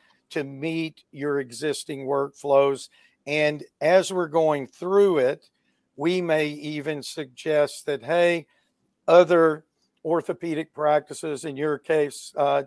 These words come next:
uh, Jeff Cole, um, are using it this way and they're finding it helpful, and give you the, the choice of using it that way or not based upon what we know other offices are doing.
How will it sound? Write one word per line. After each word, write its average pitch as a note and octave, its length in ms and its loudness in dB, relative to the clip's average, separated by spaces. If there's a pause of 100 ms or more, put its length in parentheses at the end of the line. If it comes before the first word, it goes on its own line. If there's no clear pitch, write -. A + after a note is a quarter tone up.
(220)
uh, C#3+ 160 -2
Jeff D3 400 0
Cole, D3+ 420 0 (440)
um, D3 460 2 (160)
are D3 180 4
using D3+ 500 -8
it C#3+ 120 -4 (100)
this D#3+ 300 -6
way D#3+ 400 2 (240)
and C#3 160 -6
they're D3 140 -2
finding D3 440 -4
it C3+ 120 -4
helpful, D3+ 680 0 (280)
and C#3 320 -6 (320)
give E3 280 2
you D#3 200 -6
the, C#3 180 -8 (160)
the D3 180 -2
choice D#3 520 -4
of C3+ 180 -10
using D#3+ 380 -6
it D3 200 -6
that D3 300 -2
way C#3+ 240 0
or C#3 140 -4
not D3+ 400 -2 (360)
based D#3 380 -4
upon D3 640 -2 (320)
what D#3 260 2
we D3 200 -6
know D3 680 2
other D3 320 2
offices C#3 640 0
are C3 120 -10
doing. C#3+ 520 -8